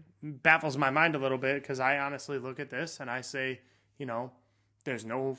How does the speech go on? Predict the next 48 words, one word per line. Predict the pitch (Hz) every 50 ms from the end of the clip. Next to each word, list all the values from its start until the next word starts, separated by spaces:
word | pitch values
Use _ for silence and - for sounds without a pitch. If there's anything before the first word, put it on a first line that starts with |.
| -
frickin' | - 160 156 156 143 131
way | 135 156 170 160 143 131 135 139
<laughs> | 135 151 - -
that, | - 240 208 - - - 185 190 - - - 233 220 - - - - - - - _ -
that | 151 170 170 165 143 135
this | 156 180 180 175
should | - - 180 170 160
even | 160 160 165 160 170 160 160 160 156 151 143 135 131
be | - 151 151 151 151 151 151 151 147 - -
a | 139
thing, | - - 196 208 185 170 175 - -
and | 147 139 143 143
yet | 139 143 143 135 - - _
here | _ _ 151 151
we | 135 139 139
are. | 147 135 110 101 104 _ _
So | - - 135 127 127 127 - - - - - - -
I | 185 214
think | 220 262 254 233
that | 240 226 -
Chicago | - 185 214 202 214 214 226 196
sits | - - - 214 - -
Justin | - 208 202 190 - 185 170
Fields | 170 185 190 185 -
the | - 175
rest | 185 165 - 170
of |
the | 147 123
season. | - - 190 185 165 214 202
At | 175 147 139
least | 143 131 - - -
they | 120 104 98
should. | - - - - - 123 185 196 262 254 - - - - - - _ -
Um, | 127 123 120 120 117 117 120 120 117 120 123 120 - - _ _
I | - 139
think | 135 - 165 151 147 143
that | 151 143 135 139
Matt | 139 147 147 139
Eberflus | 147 147 151 151 156 147 - 151 151 147 127 -
goes | 156 143 139 131
ahead | 135 117 127 147 143 139 147
and | 113 135 135 135 131
will | 131 131
probably | 120 - - 139 135 139 143 139 135 143 139
draft | 127 120 127 127 127 131 -
a | 135
defensive | 120 120 - 131 123 117 - 127 113
lineman, | 117 113 113 120 123 131 135 135 135 127